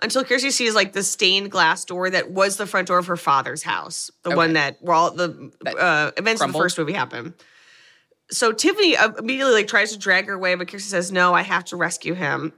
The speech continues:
Speaker 1: And she b-, tells Tiffany, "If I'm not back soon, escape and close the box. Get out of here and save yourself." So again, saying the right thing, like, "Just get the fuck out of here if you need to." When she walks inside,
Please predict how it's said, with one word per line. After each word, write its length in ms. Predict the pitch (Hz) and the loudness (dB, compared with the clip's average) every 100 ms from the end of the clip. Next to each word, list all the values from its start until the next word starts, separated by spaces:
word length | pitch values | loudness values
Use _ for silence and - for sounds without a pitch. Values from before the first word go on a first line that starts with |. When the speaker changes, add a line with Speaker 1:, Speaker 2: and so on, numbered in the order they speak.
| - | -6
Speaker 1:
And 140 | 170 175 | -4 -2
she 680 | - 190 190 180 165 - - | -2 0 0 2 2 0 -10
b-, 140 | 202 180 | -8 -2
tells 260 | 269 269 | 0 2
Tiffany, 220 | 247 214 | 0 0
"If 100 | 185 | 2
I'm 120 | 202 220 | 2 2
not 140 | 240 | 0
back 220 | 202 208 | 0 -2
soon, 420 | - 170 180 202 202 _ _ _ _ - - | -4 -4 -2 -6 -12 _ _ _ _ -16 -4
escape 560 | 214 208 - 196 277 - - | 0 0 2 2 0 -4 -6
and 120 | 185 | -6
close 340 | - 185 180 | 0 2 2
the 80 | 170 | 0
box. 520 | 147 120 - - - - _ | 0 -2 -4 -8 -12 -14 _
Get 140 | - 185 | 2 4
out 100 | 170 | 4
of 60 | |
here 120 | 180 175 | 2 -2
and 100 | 170 | 0
save 200 | 165 151 | 0 0
yourself." 500 | 151 - 78 165 - | -4 -2 -2 -4 -6
So 160 | 247 370 | -2 0
again, 260 | 277 240 220 | 2 2 0
saying 240 | - 294 | -2 0
the 80 | 226 | 0
right 200 | 190 170 | 0 0
thing, 140 | 147 | -2
like, 160 | 135 170 | -4 -6
"Just 160 | 208 180 | -6 -6
get 80 | |
the 80 | 180 | -6
fuck 200 | 170 151 | -2 -2
out 120 | 127 120 | -2 -2
of 60 | |
here 100 | 151 | -2
if 120 | 147 | -4
you 80 | 160 | -2
need 160 | 110 - | -4 -4
to." 200 | - - _ _ _ _ _ _ _ - | -8 -10 _ _ _ _ _ _ _ -8
When 140 | 185 | -4
she 140 | 180 202 | -2 2
walks 320 | 175 196 - | 4 2 -4
inside, 480 | 285 220 185 175 | 0 2 2 0